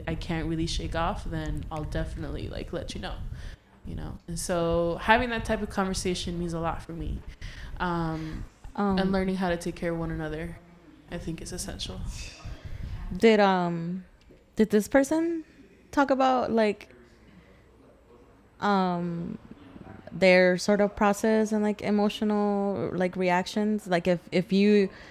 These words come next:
Speaker 2: if you were, if you were to engage with another person, you know, what would that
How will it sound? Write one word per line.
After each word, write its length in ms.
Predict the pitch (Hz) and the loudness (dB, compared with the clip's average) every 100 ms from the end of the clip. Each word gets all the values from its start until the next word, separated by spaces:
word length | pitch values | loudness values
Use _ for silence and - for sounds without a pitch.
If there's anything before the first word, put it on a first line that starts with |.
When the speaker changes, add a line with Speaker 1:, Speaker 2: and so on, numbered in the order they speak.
| - - - | -20 -20 -6
Speaker 2:
if 220 | - 185 202 | 2 2 4
you 280 | 226 226 | 6 8
were, 420 | 214 185 170 156 - - - - - - - - - - - - | 8 6 4 2 -4 -14 -20 -20 -20 -20 -20 -20 -20 -20 -14 -2
if 180 | 190 - | 0 6
you 320 | 226 208 190 | 6 6 2
were 160 | 196 180 | 2 2
to 400 | - 185 170 151 | 2 2 2 2
engage 400 | - 165 160 160 | 0 2 4 4
with 120 | 170 160 | 2 2
another 280 | 160 156 | 4 4
person, 800 | 160 160 147 - 80 85 - - - - - - | 4 0 0 -2 -4 -2 -4 -8 -12 -18 -20 -10
you 120 | 151 | -4
know, 120 | 156 | -2
what 260 | 151 156 147 - - | 0 2 0 -2 -8
would 200 | 156 156 - | -4 -2 -2
that 280 | 143 143 | -2 -2